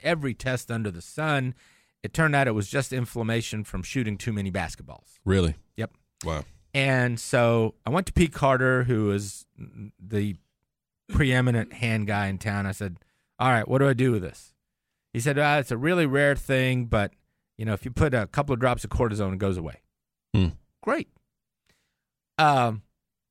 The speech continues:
Speaker 1: six months later, Chris Webber comes in.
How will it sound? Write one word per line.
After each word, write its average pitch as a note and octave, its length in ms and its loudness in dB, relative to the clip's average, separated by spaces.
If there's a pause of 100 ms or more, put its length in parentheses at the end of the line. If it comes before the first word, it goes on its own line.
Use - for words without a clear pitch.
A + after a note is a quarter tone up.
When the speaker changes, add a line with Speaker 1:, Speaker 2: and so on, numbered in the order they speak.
(420)
Speaker 1:
six - 360 -4
months B3 260 0
later, D#3+ 360 -2 (1700)
Chris - 240 2
Webber C#3 380 2
comes A2 340 -2
in. F2+ 320 -4